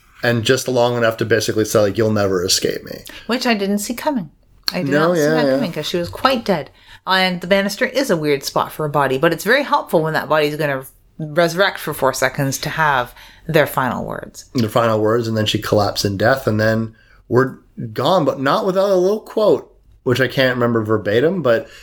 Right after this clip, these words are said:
Speaker 1: it basically says along the lines of, you know, "This is not, li-, like, like a play has a concrete plot, life is not like that." It's like there's vagueness and, uh,
Speaker 2: It's a George
Speaker 1: murkiness.
Speaker 2: Bernard Shaw quote.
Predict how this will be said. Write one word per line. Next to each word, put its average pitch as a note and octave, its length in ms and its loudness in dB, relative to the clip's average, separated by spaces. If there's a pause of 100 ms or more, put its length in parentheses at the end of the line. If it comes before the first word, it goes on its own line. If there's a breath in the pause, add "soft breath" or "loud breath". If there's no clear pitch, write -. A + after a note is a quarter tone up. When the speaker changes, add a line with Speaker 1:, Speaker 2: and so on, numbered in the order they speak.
(300 loud breath)
Speaker 1:
it A#2 160 -4
basically C3 440 2
says B2 560 0 (120)
along A#2 280 2
the G#2+ 80 0
lines A2 520 2
of, G2+ 400 2 (360 soft breath)
you A#2+ 120 0
know, G2+ 160 2
"This A#2 300 2
is G#2+ 180 0
not, A#2 760 0 (200)
li-, B2 160 0
like, B2+ 340 0
like B2 320 2
a A#2+ 100 2
play B2 460 2
has A#2 300 0
a G#2+ 160 2 (180)
concrete A2 560 0 (180)
plot, A#2 380 0
life A2 300 0
is A2 100 -6
not A2 220 2
like A2+ 260 0
that." C3 340 -2 (380 soft breath)
It's G#2 120 0
like G2+ 160 0
there's G#2 400 -2 (200)
vagueness A2 960 0
and, F#2+ 400 0
uh, F2 280 -6 (420 soft breath)
Speaker 2:
It's G3 100 -2
a G#3+ 180 2
George A3 80 -2
Speaker 1:
murkiness. A3 220 0
Speaker 2:
Bernard F3+ 320 0
Shaw C#3 300 -2
quote. - 400 -12